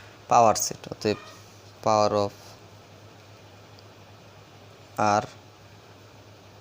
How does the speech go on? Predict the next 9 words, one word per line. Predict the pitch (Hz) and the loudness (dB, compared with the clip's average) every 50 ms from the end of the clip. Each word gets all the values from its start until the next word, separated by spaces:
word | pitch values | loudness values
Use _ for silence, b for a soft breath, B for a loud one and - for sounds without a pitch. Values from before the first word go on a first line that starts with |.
| - - - - - - - - - - - - - - - - - - - - - - - - - - - - - - - 202 190 165 135 | -20 -20 -20 -20 -20 -20 -20 -20 -20 -20 -20 -20 -20 -20 -20 -20 -20 -20 -20 -20 -20 -20 -20 -20 -20 -20 -20 -20 -20 -20 -20 -20 -18 -14 -12
is | 117 104 | -10 -10
equal, | 101 110 104 101 - - 104 | -8 -8 -8 -8 -4 -4 -4
আহ, | 101 98 - - - - - - - - - - - - - - - - - 110 107 104 101 | -4 -4 -6 -14 -20 -20 -20 -20 -20 -20 -20 -20 -20 -20 -20 -20 -20 -18 -12 -8 -8 -6 -6
প্রথমে | 117 - 113 113 - - 113 107 107 107 104 104 - - - - - - - - - - - - - - - - - - - - | -6 -6 -6 -6 -6 -6 -6 -4 -2 -2 -4 -4 -6 -10 -16 -20 -20 -20 -20 -20 -20 -20 -20 -20 -20 -20 -20 -20 -20 -20 -18 -12
তোমরা | - 104 104 104 101 98 - - - - 131 - - - | -6 -2 0 0 0 0 -2 -6 -8 -16 -20 -20 -12 -12
কি | 117 | -8
দেবা? | 113 113 120 123 | -4 -2 -2 -2
সেকেন্ড | - - - 113 104 107 107 107 104 | -4 -4 -4 -4 -2 -2 -2 -4 -2
ব্র্যাকেট, | 110 110 107 110 - 117 123 139 | -4 -4 -6 -4 -4 -2 -2 -2